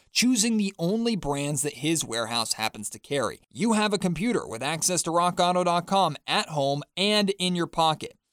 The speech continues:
Rock auto dot com offers all the lowest prices possible rather than charging prices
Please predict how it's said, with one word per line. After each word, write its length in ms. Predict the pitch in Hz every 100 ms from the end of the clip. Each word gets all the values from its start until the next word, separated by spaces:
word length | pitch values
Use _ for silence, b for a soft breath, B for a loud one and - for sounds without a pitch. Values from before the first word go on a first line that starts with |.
| -
Rock 280 | 160 196 196
auto 160 | 185
dot 200 | 185 175
com 320 | 160 143 151 151
offers 400 | 147 147 170 160 - -
all 320 | 160 208 233
the 100 | 185
lowest 480 | 143 160 185 196 -
prices 440 | 160 151 139 143
possible 560 | - 139 139 156 135 139
rather 260 | 139 143
than 160 | 135 135
charging 400 | - 151 139 131
prices 480 | - 131 131 139